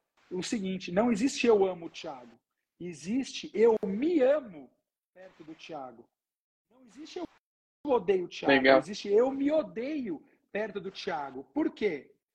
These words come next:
Speaker 1: Porque aí a pergunta pra quem quer olhar pra dentro, pra essa liderança de si próprio, pra esse amor compartilhado, pra sair desse lugar, dessa mesmice, desse blá, blá, blá, e realmente oferecer isso pro outro é,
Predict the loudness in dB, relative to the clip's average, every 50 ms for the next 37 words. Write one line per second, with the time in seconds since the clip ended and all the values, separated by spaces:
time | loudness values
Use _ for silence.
0 | _ _ _ -6 -2 -2 -2 -2 -2 -2 0 0 0 0 0 -6 -8 -8 -8 -6
1 | -6 -8 -8 -10 -10 -10 -8 -4 -4 -4 -4 -4 -6 -6 -6 -6 -8 -10 -12 -12
2 | -12 -14 -16 -18 -20 -20 _ -20 -20 -20 _ _ -2 -2 0 0 0 -2 0 -2
3 | -2 -2 -2 -2 -4 -4 -6 -8 -10 -6 -6 -8 -6 -2 -2 0 2 2 2 0
4 | -2 -10 -18 _ _ _ _ _ 0 0 2 2 0 0 2 2 -2 -2 -2 -6
5 | -2 -2 -4 -2 -4 -8 -8 -6 -6 -6 -6 -6 -8 -8 -12 -16 _ _ _ _
6 | _ -2 -2 -2 0 2 2 2 2 0 -2 -4 0 0 0 2 0 -2 -2 -2
7 | -2 -2 0 2 2 2 2 0 -6 -8 -8 -6 -6 -8 -8 -8 -4 -2 -2 -2
8 | 0 -2 -4 -2 -2 -4 -4 -6 _ _ _ -8 -2 0 0 0 0 -4 -2 -4
9 | -4 -4 0 2 4 4 4 4 2 -2 -8 -10 -8 -8 -8 -10 -12 -14 -14 -14
10 | _ -6 -2 -2 -2 -2 -2 -6 -8 -6 -8 -10